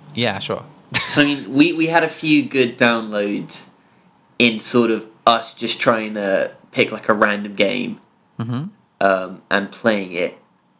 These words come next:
Speaker 2: And the ones that I can think of very clearly, which it obviously isn't,
Speaker 1: Mm-hmm.
Speaker 2: is Supersonic Acrobatic.
Speaker 1: Yeah, it's not that.
Speaker 2: Um,
Speaker 1: We never played it, to be clear.
Speaker 2: Did we not?
Speaker 1: No, we
Speaker 2: Okay.
Speaker 1: never downloaded this.
Speaker 2: Oh.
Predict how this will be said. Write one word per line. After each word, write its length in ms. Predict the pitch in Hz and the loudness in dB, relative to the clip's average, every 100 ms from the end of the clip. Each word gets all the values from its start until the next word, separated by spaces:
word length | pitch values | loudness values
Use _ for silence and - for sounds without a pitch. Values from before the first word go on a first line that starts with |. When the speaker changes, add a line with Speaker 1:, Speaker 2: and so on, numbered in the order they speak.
| - | -10
Speaker 2:
And 120 | 101 | -4
the 60 | 104 | -2
ones 360 | 107 143 110 | 0 0 -2
that 240 | 117 104 - | -2 -2 -2
I 80 | 107 | -12
can 140 | 104 104 | -14 -10
think 240 | 110 104 | -8 -8
of 60 | 95 | -2
very 260 | 110 104 | -2 0
clearly, 340 | 101 110 104 98 | -4 -4 -2 -4
which 220 | 90 - | -6 -6
it 100 | 101 | -4
obviously 480 | 104 107 - 104 - | -4 -4 -8 -10 -6
isn't, 500 | - - - 101 - _ _ - | -6 -6 -10 -14 -16 _ _ -8
Speaker 1:
Mm-hmm. 240 | 110 127 - | -6 -6 -4
Speaker 2:
is 220 | 104 101 | -2 -2
Supersonic 540 | - 110 107 107 95 - | -2 -2 -2 -6 -4 -4
Acrobatic. 760 | 95 - 78 80 87 - - _ _ - | -4 -4 -4 -4 -6 -12 -20 _ _ -10
Speaker 1:
Yeah, 200 | 107 110 | -6 -4
it's 140 | - | -6
not 120 | 104 95 | -8 -6
that. 220 | 101 - _ - 101 | -6 -10 _ -8 -2
Speaker 2:
Um, 140 | 101 | 2
Speaker 1:
We 100 | 147 | 4
never 220 | 147 160 | 4 4
played 260 | - 143 117 | 4 2 2
it, 200 | 85 - | -2 -14
to 80 | - | -16
be 40 | |
clear. 260 | - 95 95 _ _ _ _ _ _ _ _ _ _ _ - | -12 -12 -12 _ _ _ _ _ _ _ _ _ _ _ -20
Speaker 2:
Did 140 | 107 113 | -12 -6
we 80 | |
not? 360 | 107 113 127 - | 0 0 0 -6
Speaker 1:
No, 160 | 107 101 | -2 2
we 60 | |
Speaker 2:
Okay. 60 | 98 | 2
Speaker 1:
never 180 | 107 113 | 0 2
downloaded 380 | 104 101 95 95 | 0 0 -6 -12
this. 240 | 98 - _ - | -12 -14 _ -6
Speaker 2:
Oh. 240 | 104 90 | -4 -4